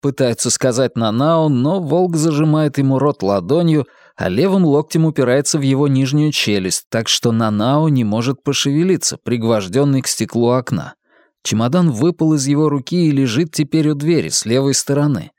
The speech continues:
Нанао беспокоится, что из-за того, что Синкансен раскачивается, чемодан может куда-нибудь укатиться.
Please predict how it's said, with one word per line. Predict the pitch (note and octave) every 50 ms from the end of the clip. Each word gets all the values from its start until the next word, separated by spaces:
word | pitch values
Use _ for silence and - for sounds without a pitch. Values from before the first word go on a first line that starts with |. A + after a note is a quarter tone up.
| _ _ _ _ _ _ _ _ _
Нанао | - - D2 E2+ G#2 A#2 B2+ C#3+
беспокоится, | D3+ D3+ D#3+ - - - F3+ E3+ - C#3+ C3 C3 C3+ C3 - - C3
что | A#2+ - - - B2+
из-за | A#2+ G#2 G2+ A#2 A#2
того, | - B2+ B2 B2 B2
что | A#2 - - G#2+
Синкансен | - - A#2+ A2+ - B2 B2+ B2 A#2 - B2+ B2 A2+
раскачивается, | G#2 G2+ F2 - - - F2+ F2 E2 - - G#2 A2+ C3 C3+ - - D#3+ D3 - - - - - - _
чемодан | - - C3 A#2+ A2+ A2 G#2 B2 C#3+ E3+ F3
может | E3+ D#3 B2 A2 C#3 D3 -
куда-нибудь | - - D#3 C#3+ A#2+ G#2 G2 G2+ A#2+ A#2+ A#2+ C3+ B2+ -
укатиться. | C3+ A#2+ - C#3+ D#3 D#3 - D#2+ D#2 D2+ - - - - - - -